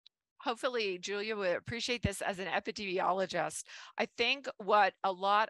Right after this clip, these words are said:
of sometimes when we're looking at health data, we are often balancing that risk reward,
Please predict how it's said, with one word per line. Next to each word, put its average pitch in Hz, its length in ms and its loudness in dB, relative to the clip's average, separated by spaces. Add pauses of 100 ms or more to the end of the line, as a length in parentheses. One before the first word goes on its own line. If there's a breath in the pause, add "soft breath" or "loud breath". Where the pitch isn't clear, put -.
of 196 180 -2 (220)
sometimes 185 680 -6
when 175 160 -2
we're 165 140 -2
looking 180 400 0
at 165 340 4
health - 320 -4
data, 208 400 2 (300 loud breath)
we 190 320 -4
are 175 240 6
often 196 340 4
balancing 190 560 -2
that 170 200 -2
risk - 320 -4
reward, 160 520 -4